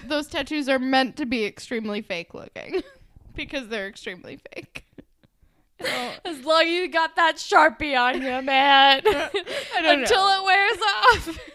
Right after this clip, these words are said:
Speaker 2: <laughs>
Speaker 1: Until you shower a couple times. Also, not how tattoos work. It's not the dark mark. <laughs>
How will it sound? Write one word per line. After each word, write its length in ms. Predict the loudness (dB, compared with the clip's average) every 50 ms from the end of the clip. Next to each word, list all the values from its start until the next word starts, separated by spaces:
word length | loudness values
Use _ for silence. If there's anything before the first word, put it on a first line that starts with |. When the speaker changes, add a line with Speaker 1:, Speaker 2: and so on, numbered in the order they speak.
| -16 -14
Speaker 2:
<laughs> 220 | -10 -8 -8 -8
Speaker 1:
Until 300 | -8 _ _ -20 -16 -14 -12
you 160 | -12 -14 -14
shower 540 | -16 -18 -14 -10 -8 -6 -6 -6 -6 -6 -8
a 60 | -10
couple 360 | -8 -10 -10 -10 -8 -10 -14
times. 720 | -12 -12 -12 -12 -12 -12 -14 -16 -18 -20 _ _ -20 -20 -20 _ _ _ _ _ _ -14 -14 -12 -14 -14 -18 _ _ -10
Also, 680 | -6 -6 -6 -6 -8 -12 -8 -8 -8 -8 -10 -14 -16 -12
not 300 | -8 -6 -4 -6 -6 -6
how 140 | -8 -10
tattoos 540 | -8 -6 -4 -4 -4 -4 -6 -10 -14 -12 -10 -10
work. 180 | -10 -10 -10 -12
It's 160 | -12 -8 -8
not 280 | -8 -6 -6 -10 _ -12
the 80 | -14
dark 400 | -8 -4 -4 -4 -4 -6 -12 -12
mark. 540 | -8 -8 -8 -8 -8 -12 -20 _ _ -20 -20 _ _ _ _ _ _ _ _ _ _ _ _ _ _ _ _ _ _ _ _ _ _ _ _ _ _ _ -20 _ _ 0
<laughs> 40 | 2